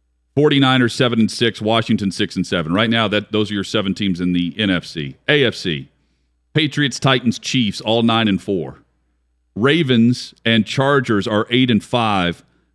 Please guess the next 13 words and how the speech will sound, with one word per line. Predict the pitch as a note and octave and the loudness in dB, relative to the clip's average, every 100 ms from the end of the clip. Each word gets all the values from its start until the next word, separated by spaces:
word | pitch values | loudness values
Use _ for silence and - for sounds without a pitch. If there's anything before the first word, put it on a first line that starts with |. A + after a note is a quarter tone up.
| _ | _
Colts | C3 D3+ C#3+ | 2 2 2
and | D3+ A#2+ | 2 4
Bills, | A#2+ A#2+ A2+ - - | 4 4 2 0 -6
seven | - A#2 G2+ | -2 0 0
and | F#2 D#2+ | -2 -2
six. | - C#2 - - - _ _ _ _ _ _ _ _ _ - | -6 -12 -12 -20 -20 _ _ _ _ _ _ _ _ _ -6
Those | A#2 A2+ | -2 0
are | |
your | A#2 | 0
playoff | - A#2 G#2+ G2+ | 0 0 2 0
hopefuls | - A#2+ - F#2+ F2 - - | 0 -2 0 -2 -4 -6 -2
right | A2 G#2+ | -2 0
now | G2+ A2+ G#2+ E2+ E2 | 2 2 2 0 -4